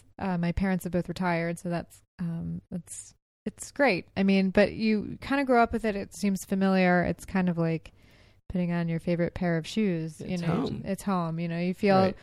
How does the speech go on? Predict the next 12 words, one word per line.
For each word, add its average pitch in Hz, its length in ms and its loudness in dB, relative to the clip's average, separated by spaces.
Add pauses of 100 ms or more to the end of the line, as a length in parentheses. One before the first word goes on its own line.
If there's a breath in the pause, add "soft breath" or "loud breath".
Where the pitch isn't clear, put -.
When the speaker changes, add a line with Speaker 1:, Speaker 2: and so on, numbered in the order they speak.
(200 loud breath)
Speaker 1:
comfortable 208 720 4
with 185 300 0
the 185 80 -10
people 180 340 0
that 170 120 -2
you 175 140 0
work 175 260 0
with 175 420 0
and 175 560 -6 (160)
the 185 120 -4
relationships 170 640 -8
that - 220 -8